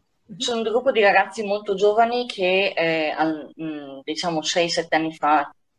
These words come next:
erano molto, tutti molto giovani, tutti lettori, tutti appassionati di lettura. Ehm, io sono un'appassionata lettrice, leggo tantissimo, leggevo adesso <laughs> un po' di meno.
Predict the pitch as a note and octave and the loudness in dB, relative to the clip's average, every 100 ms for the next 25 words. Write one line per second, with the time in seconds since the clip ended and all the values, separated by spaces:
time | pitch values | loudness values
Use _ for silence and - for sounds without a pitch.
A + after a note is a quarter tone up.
0 | _ - E3 E3 D#3+ E3+ G3+ G#3 F#3 A3+ | _ -2 0 0 0 0 -2 -4 -6 -8
1 | A3+ F#3 F3+ F3+ E3 F3 E3+ E3 E3+ - | -6 -2 -2 -2 -2 0 0 -2 -6 -18
2 | - F3+ E3+ E3+ G3+ F3+ E3+ F3+ - E3+ | -8 -2 -2 -2 0 2 0 -6 -10 -6
3 | E3+ - E3 E3 E3 D3+ D3+ - F#3+ F3 | -6 -4 -4 -2 -2 -2 -4 -4 -2 2
4 | F3 E3+ - - - - - E3 D#3 D3+ | 2 0 -14 -16 -16 -6 0 4 4 4
5 | D3+ D3 C#3 - G#3 G#3+ G#3 F3+ E3 E3 | -2 -8 -12 -6 0 0 0 -2 -2 -2
6 | D#3+ E3 D#3 D#3 D3+ D#3 D#3+ E3 - D3+ | -4 -2 -2 0 -4 -4 -8 -6 -4 -2
7 | D3+ D3+ D#3 D3 C3 - D#3 D#3+ F#3+ F#3 | -4 0 0 0 -4 -4 -4 -4 -4 -2
8 | - F3 E3 E3 D#3 - - - E3 F3 | -2 0 2 2 2 -4 -14 -8 -4 0
9 | F3 E3 D#3+ D#3+ D#3+ G#3+ A3 - D#4 F4+ | 2 2 2 2 2 0 -4 -8 -6 -6
10 | C4+ C4+ A#3 F#3+ E3 F3+ F3 F3 E3+ | -4 -2 2 2 2 0 2 2 0